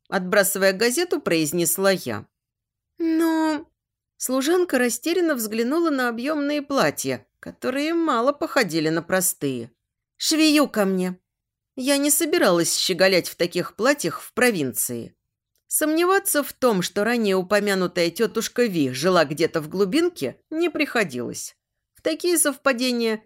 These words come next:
я не верила. Значит, будем подстраиваться под реалии этого мира. Ведь шутить с богами не следовало. Я вон уже доигралась, пытаясь свести счеты с жизнью, чтобы отправиться вслед за Инессой и Юлькой.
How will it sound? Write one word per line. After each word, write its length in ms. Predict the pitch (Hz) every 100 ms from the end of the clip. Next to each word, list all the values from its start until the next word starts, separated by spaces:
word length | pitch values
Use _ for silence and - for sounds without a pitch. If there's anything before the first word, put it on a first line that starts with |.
| -
я 180 | 226 220
не 160 | 214
верила. 500 | 170 123 120 123 120 _ _ _ _
Значит, 840 | - 160 170 143 139 - 392 - - _ -
будем 380 | 247 285 269
подстраиваться 800 | 208 196 - 170 170 202 302 -
под 220 | 349 311 254
реалии 360 | 247 277 302
этого 340 | 220 220 226 165
мира. 420 | 131 123 120 - _ _ _ _
Ведь 380 | 165 196 - -
шутить 480 | - 202 190 226 -
с 80 | 165
богами 640 | 196 170 240 277 208 143 _ -
не 200 | 247 311
следовало. 760 | - 226 254 190 135 123 117 _ _ _ -
Я 240 | 302 339
вон 160 | 320 302
уже 240 | 285 285
доигралась, 760 | 240 285 277 175 143 135 127 -
пытаясь 480 | 175 175 180 170 -
свести 340 | 180 - 220
счеты 420 | 185 - 196 220
с 60 | 196
жизнью, 600 | 180 156 113 131 123 113
чтобы 280 | - - 165
отправиться 540 | 165 - 233 185 - 196
вслед 360 | - 202 175
за 160 | 151 175
Инессой 500 | 180 196 - - 240
и 60 |
Юлькой. 600 | 196 135 117 107 110 107